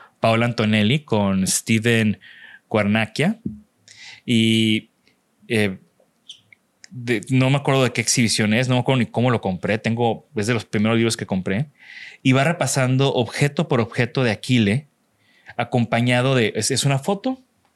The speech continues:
la ficha básica del objeto y una, y una caricatura. Y en esta caricatura se, se explica, vamos a poner algunas tomas en, en el vide-, en, en el video, y en estas caricaturas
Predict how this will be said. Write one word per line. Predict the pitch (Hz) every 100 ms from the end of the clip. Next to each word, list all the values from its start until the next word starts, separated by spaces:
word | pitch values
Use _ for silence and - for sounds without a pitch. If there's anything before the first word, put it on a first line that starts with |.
| _
la | 110 104
ficha | - 139 151
básica | 135 135 147 143
del | 127 113
objeto | 110 107 165 165 240 - - - - -
y | 120 120
una, | 123 131 135 127 104 87 _ _ -
y | 120
una | 127 143
caricatura. | 135 117 - 247 202 - _ _ _ - - - - -
Y | 143
en | 160
esta | 180 220
caricatura | 202 180 175 - 214 170 120 151 - _ _ _ _ _ _ -
se, | - - 139 127 - 135
se | -
explica, | 131 - - 151 156 139
vamos | 120 127
a | 139
poner | 120
algunas | 117 120 113
tomas | 123 117 127 - - 120
en, | 110 101 104
en | 107 104
el | 107
vide-, | 147 156 - 113
en, | 107 107
en | 107 107
el | 110
video, | 147 147 110 160 - - - - -
y | - 151
en | 170
estas | 175 - 190
caricaturas | - 160 156 147 180 147 123 - -